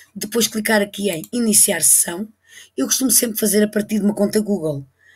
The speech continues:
Clico aqui em G e vou aqui encontrar a minha conta Google.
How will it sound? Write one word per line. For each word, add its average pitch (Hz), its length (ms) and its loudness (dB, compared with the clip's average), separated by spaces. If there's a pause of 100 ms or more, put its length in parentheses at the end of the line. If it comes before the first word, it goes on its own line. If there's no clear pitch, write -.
(140)
Clico 196 300 -2
aqui 175 240 -8
em 156 240 -6
G 180 300 -4 (760)
e 220 280 0
vou 240 160 2
aqui 214 200 -4
encontrar 208 640 2
a 214 40 2
minha 214 200 4
conta 202 300 -2
Google. 151 380 -10